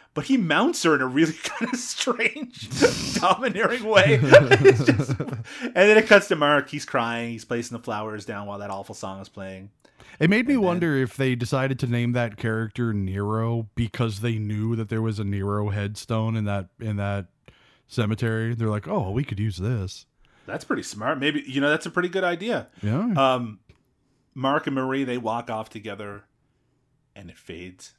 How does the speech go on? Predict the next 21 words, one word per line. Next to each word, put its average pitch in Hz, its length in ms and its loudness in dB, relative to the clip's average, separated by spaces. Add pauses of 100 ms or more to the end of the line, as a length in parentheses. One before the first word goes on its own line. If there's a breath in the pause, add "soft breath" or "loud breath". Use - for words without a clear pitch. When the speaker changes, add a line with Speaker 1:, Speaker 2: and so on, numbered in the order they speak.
Speaker 1:
to - 100 -20
black, - 520 -18 (160)
and 90 100 -18
it 85 140 -20
goes 92 260 -14
into 101 180 -18
the 90 120 -20
closing 90 360 -18
credits. - 600 -20 (500)
That 110 380 -6
is 131 100 -4
the 120 220 -12
end 135 400 -6 (880)
of 135 180 -4
the 139 80 -2
movie, 139 400 -4 (380)
Mo. 98 140 -14 (680)
Blood 170 380 8
Speaker 2:
Did 254 80 6
Speaker 1:
and 240 100 2
Steel. 202 720 -2